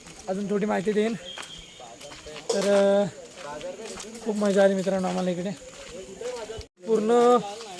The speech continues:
माथेरान घोडेस्वारी करायची असेल तर, अ, per hour म्हणजे एक तासाचे तुम्हाला पाचशे रुपये द्यावे लागणार.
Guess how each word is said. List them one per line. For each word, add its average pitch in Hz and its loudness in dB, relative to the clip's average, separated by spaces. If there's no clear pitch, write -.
माथेरान 214 4
घोडेस्वारी 208 6
करायची 208 4
असेल 202 2
तर, 220 8
अ, 220 8
per 233 10
hour 214 8
म्हणजे 190 4
एक 214 4
तासाचे 226 8
तुम्हाला 220 4
पाचशे 196 4
रुपये 226 10
द्यावे 202 6
लागणार. 190 6